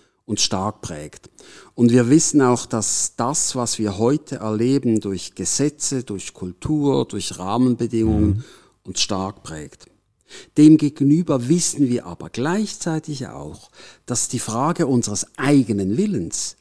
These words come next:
Speaker 1: was wir damit machen, wie wir damit umgehen, ganz, ganz, ganz stark ist.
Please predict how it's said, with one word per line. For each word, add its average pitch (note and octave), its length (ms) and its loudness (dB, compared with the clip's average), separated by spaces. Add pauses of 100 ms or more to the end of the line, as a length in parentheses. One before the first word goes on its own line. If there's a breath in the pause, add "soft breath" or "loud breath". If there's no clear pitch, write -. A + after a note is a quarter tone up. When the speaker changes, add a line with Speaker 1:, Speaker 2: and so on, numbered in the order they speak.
Speaker 1:
was A#2 540 -6
wir G#2 140 -2
damit F2 340 -8
machen, - 480 -6 (260 soft breath)
wie C#3+ 440 2
wir C3 120 2
damit F#2+ 300 -4
umgehen, C3+ 680 0 (300 soft breath)
ganz, G#2 280 -4
ganz, G2+ 220 -6
ganz F2+ 220 -10
stark - 320 -18
ist. - 280 -16